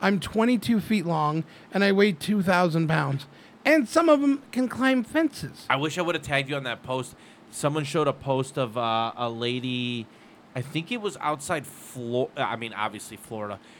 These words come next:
Speaker 2: It was, uh, Florida. She opened up her front door, and it was two gators going at it at her front porch. And these things were massive,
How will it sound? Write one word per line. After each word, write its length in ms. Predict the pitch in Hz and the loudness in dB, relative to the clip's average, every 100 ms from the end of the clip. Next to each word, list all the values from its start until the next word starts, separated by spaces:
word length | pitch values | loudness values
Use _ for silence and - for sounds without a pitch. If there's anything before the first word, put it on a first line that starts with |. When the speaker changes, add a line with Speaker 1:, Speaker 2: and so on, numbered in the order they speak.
| - - | -16 -6
Speaker 2:
It 80 | 147 | -4
was, 240 | 135 120 | -4 0
uh, 200 | 135 120 | 0 0
Florida. 540 | - 135 143 147 135 - | -2 -2 2 2 0 -2
She 580 | - - 147 143 139 143 | -8 -6 -4 -4 -4 -4
opened 340 | 147 151 190 170 | -6 -4 -4 -2
up 140 | 156 | -4
her 140 | - 139 | -4 -6
front 480 | - 139 143 139 120 | -6 -4 -4 -6 -6
door, 460 | 127 120 110 98 - - - - | -2 0 0 -2 -10 -20 -14 -8
and 140 | 120 | -8
it 40 | |
was 200 | 113 104 | -8 -10
two 380 | - - 135 127 | -12 -8 -4 -4
gators 520 | 104 117 113 110 98 | -4 -4 -2 -4 -6
going 300 | - 110 110 | -6 -4 -4
at 160 | 104 101 | -4 -4
it 60 | 101 | -6
at 120 | 95 | -8
her 100 | 95 | -12
front 300 | - 107 95 | -10 -10 -8
porch. 440 | 107 95 - - - - | -10 -10 -12 -18 -20 -16
And 120 | 107 | -14
these 200 | 113 113 | -12 -12
things 260 | - 120 98 | -12 -14 -12
were 140 | 101 90 90 90 | -14 -14 -14 -10
massive, 840 | 82 82 85 85 - 104 95 | -8 -6 -8 -10 -12 -12 -12